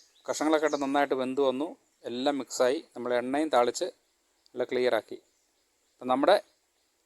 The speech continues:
വെറൈറ്റി സാമ്പാർ റെഡിയായി.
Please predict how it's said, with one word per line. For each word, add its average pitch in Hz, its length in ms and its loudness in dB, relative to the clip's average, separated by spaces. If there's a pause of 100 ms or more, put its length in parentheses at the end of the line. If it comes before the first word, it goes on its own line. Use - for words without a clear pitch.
(720)
വെറൈറ്റി 139 420 4
സാമ്പാർ 127 400 4 (2000)
റെഡിയായി. 110 360 -6